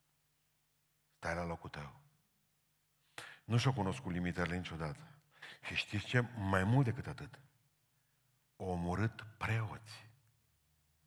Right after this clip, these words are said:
care preoții l-au s-, ascuns pe David, veți citi mai în viața lui, că e viață tristă. Și au omorât preoții ăia, care au dat de mâncare lui David și l-au ascuns.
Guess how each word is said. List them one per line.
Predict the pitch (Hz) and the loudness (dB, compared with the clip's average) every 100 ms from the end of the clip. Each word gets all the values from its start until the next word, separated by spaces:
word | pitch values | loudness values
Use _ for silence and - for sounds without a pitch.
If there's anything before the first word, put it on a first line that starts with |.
| - | -6
care | 85 82 76 - | -2 -2 -4 -10
preoții | - 101 117 120 101 | 2 4 6 4 2
l-au | 87 85 - - | 2 2 -2 -10
s-, | - - - _ _ _ _ - | -10 -10 -12 _ _ _ _ -8
ascuns | - - 110 110 | -6 -2 -2 0
pe | 92 | -2
David, | 82 98 92 85 | 2 2 2 -6
veți | - 82 82 | -6 -6 -4
citi | 82 - | -6 -6
mai | 90 85 | -4 -2
în | 80 | -2
viața | 87 87 85 | -2 -2 -2
lui, | 82 | -4
că | 85 | -2
e | |
viață | 92 110 107 | 4 4 2
tristă. | - 92 - - - _ _ _ _ _ _ _ _ _ _ _ | -4 -6 -6 -12 -20 _ _ _ _ _ _ _ _ _ _ _
Și | - | -8
au | 85 | -4
omorât | 87 87 104 | 0 0 0
preoții | 107 110 104 95 - 95 | -2 -4 -4 -6 -6 -4
ăia, | 90 82 67 | -4 -4 -8
care | - 80 | -6 -4
au | |
dat | 76 90 | 0 0
de | 85 | 0
mâncare | 78 76 95 101 | -2 0 0 0
lui | 98 | 0
David | 87 90 90 | -2 -2 -2
și | - 90 | -6 -10
l-au | |
ascuns. | 90 - 85 - - | -12 -12 -14 -16 -18